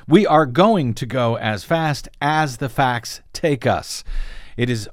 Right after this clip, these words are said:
also important to know that the facts regarding holding the president accountable can be gained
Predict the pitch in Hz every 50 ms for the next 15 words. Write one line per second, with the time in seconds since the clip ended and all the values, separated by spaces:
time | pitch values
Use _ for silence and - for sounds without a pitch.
0 | - - 156 170 - - 170 147 139 131 - 156 160 156 143 147 127 - 143 131
1 | 135 143 147 147 143 135 139 131 - 131 113 - 160 151 151 143 - - - 123
2 | 104 139 143 143 139 139 127 110 98 147 160 143 139 135 123 110 - 147 143 135
3 | 120 131 135 131 123 127 117 - - 151 151 139 - 139 131 143 139 - - -
4 | 156 151 151 131 139 143 127 113 139 139 143 143 139 127